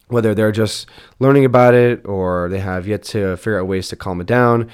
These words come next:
you know, I, I'm, I'm here for you guys. And if you ever need to talk about it, you know, you can always reach me, follow me at Instagram. You can D M me at Gabe underscore Baltierra. You know, I'm always there to talk f-,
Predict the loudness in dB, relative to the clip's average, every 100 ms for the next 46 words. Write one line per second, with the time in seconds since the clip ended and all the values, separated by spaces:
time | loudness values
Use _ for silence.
0 | -18 -20 _ -6 -2 -2 -4 -6 -6 -6
1 | -4 -6 -4 -6 -2 -2 0 -4 -6 -6
2 | -6 -6 -2 -2 0 0 -2 -4 -6 -6
3 | -6 -4 -2 -2 -4 -14 -20 -20 -20 -20
4 | -20 -20 -20 _ _ _ 2 4 4 6
5 | 6 6 4 2 0 0 0 0 0 -2
6 | 0 -2 0 0 0 0 0 -2 -6 -4
7 | -2 -2 -4 -4 -2 0 0 0 -2 -2
8 | -2 -2 -4 -4 -4 -2 -2 -2 -4 -2
9 | -2 -4 -8 _ -6 -6 -6 -8 -8 -8
10 | -10 _ _ _ _ _ _ -2 0 2
11 | 2 0 0 -2 -4 -10